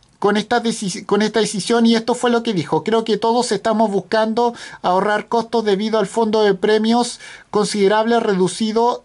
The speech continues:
al que vamos a tener este año, y en ese sentido, si, si nadie obtiene, eh, una ventaja al no realizar pruebas privadas, creo que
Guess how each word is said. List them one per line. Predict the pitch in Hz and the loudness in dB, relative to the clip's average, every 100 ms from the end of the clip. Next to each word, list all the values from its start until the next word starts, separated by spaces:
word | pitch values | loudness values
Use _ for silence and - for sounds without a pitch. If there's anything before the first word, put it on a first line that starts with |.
| _ | _
al | 202 196 185 | 0 0 0
que | 196 | 0
vamos | 196 208 220 226 | 2 2 0 0
a | 202 | 0
tener | 190 196 214 | 0 0 0
este | 208 208 | 0 0
año, | 196 208 226 240 | 2 2 2 2
y | 220 185 | 2 2
en | 185 | 2
ese | 214 220 226 | 2 -4 -2
sentido, | 214 180 214 220 240 247 - - | -2 0 -2 0 0 0 -8 -20
si, | - - 196 180 180 - | -12 -2 2 2 2 -2
si | 170 196 | -4 0
nadie | 190 214 226 233 | 2 2 2 -2
obtiene, | 214 220 220 226 226 - _ _ - | -2 -2 2 0 -2 -8 _ _ 0
eh, | 180 175 208 | 2 4 2
una | 226 220 | 0 0
ventaja | 208 185 220 214 240 233 | 0 0 -2 -2 0 0
al | - 180 | 2 0
no | 196 220 | 2 2
realizar | 220 208 - 214 214 | 2 0 -2 -4 0
pruebas | 214 214 208 | 0 0 -2
privadas, | 208 190 208 214 | -2 0 2 0
creo | 208 214 214 | 0 0 0
que | 214 208 220 | 0 0 -2